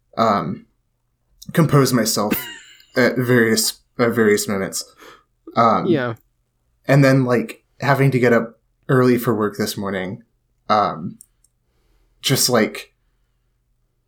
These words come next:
Speaker 1: like, a, a host of misfortunes occurred to me after watching this movie, like, late last night.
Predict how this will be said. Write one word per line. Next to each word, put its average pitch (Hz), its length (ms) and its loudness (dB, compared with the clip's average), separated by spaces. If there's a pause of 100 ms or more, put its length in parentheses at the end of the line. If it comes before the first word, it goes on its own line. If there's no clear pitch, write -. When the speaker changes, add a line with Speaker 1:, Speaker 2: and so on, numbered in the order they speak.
(1200)
Speaker 1:
like, 156 180 2
a, 156 160 4
a 151 160 4
host 180 340 4
of 160 80 0
misfortunes 120 640 -2
occurred 110 380 -2
to - 100 -8
me 98 200 -4
after 104 400 -4
watching 95 360 -4
this 95 160 -8
movie, 95 420 -6
like, 104 280 -6
late 98 200 -4
last 87 240 -6
night. - 320 -10